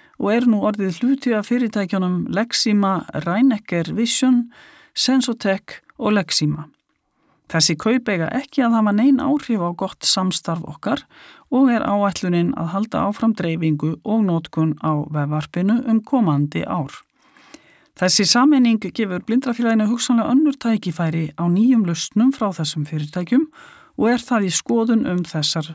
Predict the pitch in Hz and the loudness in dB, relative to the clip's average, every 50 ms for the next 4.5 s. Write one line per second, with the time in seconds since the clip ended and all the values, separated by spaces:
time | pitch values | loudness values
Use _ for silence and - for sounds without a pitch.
0 | - - 160 156 143 143 147 147 - 143 - - - _ _ _ _ _ _ _ | -8 -2 0 0 0 0 -2 -6 -10 -12 -12 -14 -18 _ _ _ _ _ _ _
1 | _ _ _ _ _ _ _ _ _ _ _ _ _ _ _ _ - - - - | _ _ _ _ _ _ _ _ _ _ _ _ _ _ _ _ -20 -20 -20 -20
2 | - - - - - _ _ _ _ _ - - 247 285 277 - 311 277 302 294 | -20 -20 -20 -20 -20 _ _ _ _ _ 2 2 4 4 4 2 2 2 4 4
3 | 269 254 226 214 220 226 226 208 - - - 220 220 202 - - 285 269 - - | 4 4 4 4 2 2 2 0 0 0 0 2 2 2 0 -2 -2 -2 0 -2
4 | - - - - - - - - - | -2 -2 -4 -10 -14 -14 -14 -16 -18